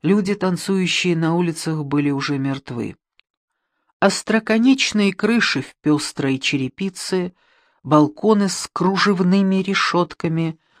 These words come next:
увитые виноградом стены, душистые грозди акаций, клумбы роз,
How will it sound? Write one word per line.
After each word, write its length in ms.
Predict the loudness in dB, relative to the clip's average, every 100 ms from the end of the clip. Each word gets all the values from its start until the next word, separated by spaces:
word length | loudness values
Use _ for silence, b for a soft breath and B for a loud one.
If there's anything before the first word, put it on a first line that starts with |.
| b
увитые 460 | 0 2 2 2 0
виноградом 680 | 2 2 2 4 2 0 -4
стены, 760 | -8 -10 -2 0 2 -2 -4 _ _ _ _
душистые 540 | -4 0 0 -2 -2 -2
грозди 420 | 0 0 0 0
акаций, 680 | 0 0 0 0 0 -2 -6
клумбы 520 | -4 -2 0 2 2
роз, 420 | 4 4 2 -4